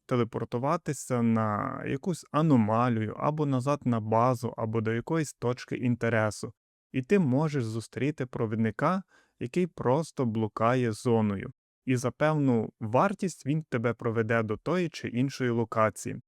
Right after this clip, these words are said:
Я не розумію, чому цього немає в Сталкері два, хоча є функція провідника, тобто вона вже реалізована. Вони добавили в новій обнові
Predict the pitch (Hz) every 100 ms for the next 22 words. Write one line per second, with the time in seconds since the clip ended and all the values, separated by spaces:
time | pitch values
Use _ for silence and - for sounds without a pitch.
0 | _ _ _ - 120 131 156 151 131 131
1 | 135 117 - 110 131 175 - 120 135 120
2 | 107 104 101 113 151 151 107 113 - -
3 | 113 127 127 120 110 104 113 104 - -
4 | 131 190 196 156 139 - 147 - - 123
5 | 120 117 _ _ _ - 156 151 135 120
6 | - 107 98 - 147 - 123 113 147 170
7 | 143 127 120 117 101 107 110 104 98 -
8 | _ _ _ 123 120 170 180 131 123 139
9 | 135 127 107 113 104 113 139 131 - 117
10 | 110 120 135 127